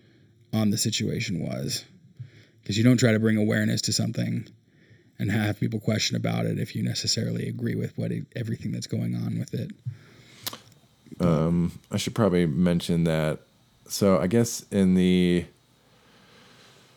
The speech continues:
Speaker 2: so the original, the writer of this episode, his name is Don Ingalls, but if you look at the credits, his name is listed as Judd Crucius. Um, he did end up using a pseudonym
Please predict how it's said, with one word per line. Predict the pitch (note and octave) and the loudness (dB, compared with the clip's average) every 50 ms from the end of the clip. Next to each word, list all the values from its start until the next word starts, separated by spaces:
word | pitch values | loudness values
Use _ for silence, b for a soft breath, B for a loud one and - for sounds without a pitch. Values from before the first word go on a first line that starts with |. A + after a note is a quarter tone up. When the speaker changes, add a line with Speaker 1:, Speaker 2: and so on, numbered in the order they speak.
| b b - - - | b b -20 -14 -2
Speaker 2:
so | - A#2+ | 4 6
the | A2 A2 | 8 10
original, | A2 B2 A#2+ C3+ A#2+ G2 F#2+ - | 10 10 10 10 8 8 6 4
the | F#2 G#2 A2 F#2+ | 6 8 8 10
writer | F#2 G#2+ B2+ C3+ A#2+ G#2 | 10 10 10 10 10 10
of | F#2+ F2 | 8 6
this | E2+ - | 6 4
episode, | F2+ D#2 D2 F2 - - E2+ E2 D#2+ E2+ F2+ F#2 | 4 2 2 2 2 4 4 4 4 4 2 0
his | - - G2+ F2+ | -2 -6 -2 2
name | G2 F#2 | 4 4
is | F2+ E2 | 4 4
Don | - - G2+ G2 F#2 D2+ | 4 4 6 6 6 6
Ingalls, | D#2+ F2+ F#2 E2+ D#2+ D2+ D2+ D#2+ D#2 - | 4 4 4 4 4 2 2 2 0 0
but | - E2 | 0 0
if | D#2 D#2 - | 0 0 2
you | D#2+ | 2
look | F2 E2 | 0 0
at | D2+ | 0
the | - | -2
credits, | - - F2 E2+ D#2 D#2 D2 - - | -2 2 2 4 4 4 2 0 -2
his | D2+ C#2+ E2+ | -4 -2 0
name | E2 D#2 D2+ D2+ | 2 2 2 2
is | D2 C#2+ C#2+ C#2+ - - - - - - _ _ _ - | 0 0 -2 -4 -6 -8 -10 -12 -14 -18 _ _ _ -12
listed | E2+ D#2+ - - D#2 D2 | -10 -10 -8 -6 -6 -4
as | D2 D2 C#2+ - - - _ _ _ _ _ _ - F2 - - | -4 -4 -6 -6 -8 -12 _ _ _ _ _ _ -20 -14 -6 -2
Judd | - F2+ F2+ F#2+ G2 G2+ G2+ G2+ - - _ _ _ _ _ | 2 4 6 6 6 6 4 2 -2 -10 _ _ _ _ _
Crucius. | - - A2+ G2 - - - G2 - - - - - _ _ _ B B B B B B B B B B B B B - - - | -4 0 0 0 2 0 -2 -2 -2 -4 -6 -8 -12 _ _ _ B B B B B B B B B B B B B -14 -8 -6
Um, | D2 C2+ C2 C2+ C2+ C#2+ - F2 - - - | -4 -4 -2 -2 -2 -4 -4 -6 -8 -10 -10
he | - | -8
did | - - D#2+ E2 D2 | -2 0 2 2 2
end | C2+ D2 D#2 | 2 0 0
up | D2+ - | -2 -2
using | D2 D2+ C#2 D2+ D2+ D2 | -2 -4 -2 -2 -4 -4
a | C#2+ | -4
pseudonym | - - - E2+ D#2+ C#2+ C2+ C2+ C2+ C2 C2+ C#2 C2+ | -4 -2 0 0 0 0 -2 -4 -4 -6 -6 -6 -8